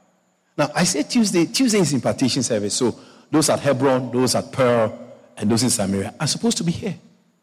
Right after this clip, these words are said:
It's very important to hear me preach. It's very important. If you are matured, you, you understand that. This is where unity is built.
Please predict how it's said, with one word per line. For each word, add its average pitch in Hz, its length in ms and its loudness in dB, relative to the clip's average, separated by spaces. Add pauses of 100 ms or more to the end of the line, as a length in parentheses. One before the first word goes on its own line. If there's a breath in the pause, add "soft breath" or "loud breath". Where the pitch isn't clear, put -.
(1700)
It's - 320 -4
very 349 200 0
important - 440 -2
to 170 80 0
hear 196 200 2
me 165 160 2
preach. - 520 -4
It's 165 120 -2
very 427 180 0
important. - 500 -2 (300)
If - 120 -12
you - 80 0
are - 20 0
matured, 120 320 0
you, 123 280 0
you 208 160 0
understand 285 440 -4
that. 135 160 -4 (1500)
This 320 160 0
is 214 140 0
where 262 120 4
unity 240 500 4
is 135 160 2
built. 117 480 0